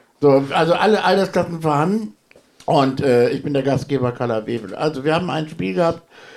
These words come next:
drei zwei, das man wirklich gut, wie Lars meinte, eigentlich in zwei Podcasts aufteilen könnte. Damit machen wir das jetzt auch. Wir, unser erster Teil, nur die erste Halbzeit.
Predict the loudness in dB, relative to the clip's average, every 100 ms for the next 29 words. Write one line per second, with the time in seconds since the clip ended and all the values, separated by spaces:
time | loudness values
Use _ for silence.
0 | -18 -4 0 2 2 0 2 2 2 -2
1 | -2 -4 -4 -8 -10 -8 -6 -6 -6 -8
2 | -4 -4 -4 -2 0 0 -2 -8 -20 _
3 | -6 -2 -2 -2 -4 -6 -6 _ -8 -6
4 | -6 -10 -10 -12 -8 -4 -4 -2 -4 -2
5 | -4 -4 -6 -4 -6 -6 -10 -12 -14 -20
6 | _ -20 -20 _ -4 -2 -2 -4 0 -2
7 | -2 -6 -4 -4 -4 -2 -4 -6 -6 -4
8 | -2 -2 -2 -4 -2 -2 -2 -6 _ _
9 | -2 -2 -2 -2 -4 -2 -4 -4 -6 -12
10 | -14